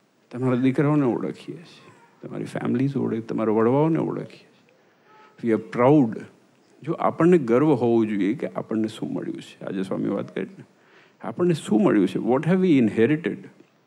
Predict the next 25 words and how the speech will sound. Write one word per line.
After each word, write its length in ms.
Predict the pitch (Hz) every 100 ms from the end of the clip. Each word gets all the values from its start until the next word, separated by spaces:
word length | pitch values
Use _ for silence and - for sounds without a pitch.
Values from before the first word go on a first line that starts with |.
| _ _ _ _ _ _ _ _ _ _ _ -
અને 120 | 175
શું 180 | 165 226
કરવા 240 | 233 220
ઈચ્છા 380 | 190 135 - 131
થાય? 400 | 104 - - - - _ _ _ _
જ્યારે 240 | - - 110
પોતાનું 520 | - 82 117 139 156
માન્યું 280 | 151 180 190
હોય 100 | 277
ને 60 |
ત્યારે 320 | - - 117 127
ઈચ્છા 320 | 104 - -
થાય. 240 | - - - _ _ _ _ _ _ _ _ _ - - -
એ 60 |
તો 100 | 123
અમારા 300 | 120 135 139
ફર્સ્ટ 360 | 143 - 127 -
ક્લાસ 200 | 165 151
બાના 260 | 147 131
હોય 200 | 113 98
છે, 240 | - - - - _ _ _
કાઢવા 300 | - 85 92
હોય 200 | 92 -
તો. 180 | - - - _ _ _ _ _ _ _ _ _ _ _ _ _ _
પણ 220 | 117 117